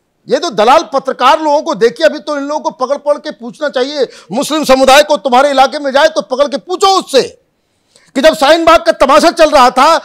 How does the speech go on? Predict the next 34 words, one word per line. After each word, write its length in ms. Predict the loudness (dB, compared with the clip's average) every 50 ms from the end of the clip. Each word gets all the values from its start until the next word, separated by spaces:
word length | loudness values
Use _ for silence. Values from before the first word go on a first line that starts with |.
| -8 -12 _ -8
तो 60 | -8
तुम 200 | -6 -6 -4 -2
रिपोर्ट 400 | -4 -2 0 0 2 0 0 0
छाप 280 | 0 0 2 2 2 2
रहे 160 | 2 2 2
थे 200 | 2 0 0 0
कि 720 | -2 -6 _ _ _ _ _ _ _ _ _ _ _ -12 -10
डिटेंशन 560 | -8 -10 -10 -8 -8 -10 -8 -10 -10 -10 -12 -6
कैंप 340 | -4 -2 0 0 -2 -4 -2
बन 220 | -2 0 0 0
गया 220 | 2 4 4 4 4
है, 360 | 4 0 -2 -6 -10 -14 -20 _ _ _ _ _ _ _ _ _ _ _ _ _ _ _ _ -6
मुसलमानों 560 | -4 -2 0 0 0 2 2 2 2 2 0
को 120 | 0 -2 -2 0
पकड़ 240 | -2 -2 -2 -2 -2
पकड़ 320 | -4 -6 -10 -8 -6 -6 -6
के 140 | -6 -8 -10
डिटेंशन 440 | -8 -8 -8 -8 -6 -6 -8 -6 -2
कैंप 220 | 0 2 2 2
में 120 | 2 0
रखा 240 | 0 0 0 0 0
जाएगा, 320 | 2 2 2 2 2 0 0
कहते 320 | 0 -2 -2 -2 -2 -2
थे 140 | -2 -2 -2
ना। 300 | -2 -4 -6 -6 -10 -14 _ _ _ _ _ _ _ _ _ _ _ -4
कहाँ 180 | 0 2 4 4
है 60 | 2
भैया 220 | 2 0 -4 -6
डिटेंशन 420 | -6 -8 -10 -10 -10 -10 -10 -8 -4
कैंप? 280 | -4 -4 -4 -4 -8 _ _ _ _ _ _ _ _ _ _ _ _ _ _ _ _ _ _ _ _ _ _ _ _ _ _ 0
कहाँ 260 | 2 4 4 4 2
गया 160 | 4 4 2 2
डिटेंशन 480 | 2 -2 -4 -6 -4 -4 -4 -4 -2
कैंप? 320 | -2 -2 -2 -2 -4 -8